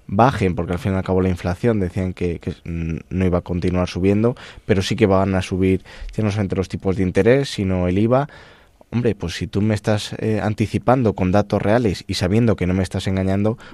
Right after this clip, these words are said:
pues seguramente de aquí a septiembre yo creo que todas las economías familiares se pueden organizar. Eh, vamos a dejarlo por aquí para,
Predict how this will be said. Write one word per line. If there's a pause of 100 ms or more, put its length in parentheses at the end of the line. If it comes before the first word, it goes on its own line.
(100)
pues
seguramente
de
aquí
a
septiembre (340)
yo
creo
que
todas
las
economías
familiares
se
pueden
organizar. (680)
Eh,
vamos
a
dejarlo
por
aquí
para,